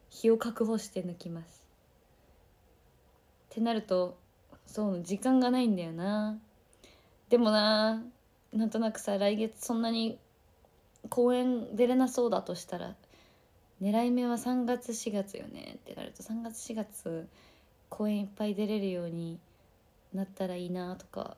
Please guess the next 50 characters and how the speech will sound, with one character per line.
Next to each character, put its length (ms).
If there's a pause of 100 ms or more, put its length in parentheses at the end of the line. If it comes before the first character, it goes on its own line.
ま 100
あ、 20
い 100
ろ 120
い 40
ろ 100
違 260
う 100
こ 120
と 120
も 100
や 120
る 80
と 140
思 140
う 40
ん 40
で 80
す 100
け 80
ど、 100
四 160
月 220
は 100
コ 120
ン 100
サ 100
ー 40
ト 140
も 100
あ 60
る 80
し、 300 (1080)
う 40
ん。 300 (880)
エ 100
イ 60
ト 80
の 100
周 240
年 680
だ 100
っ 20
て 380 (680)
あ 120
る 80
し、 320 (220)
だ 80
か 120
ら、 240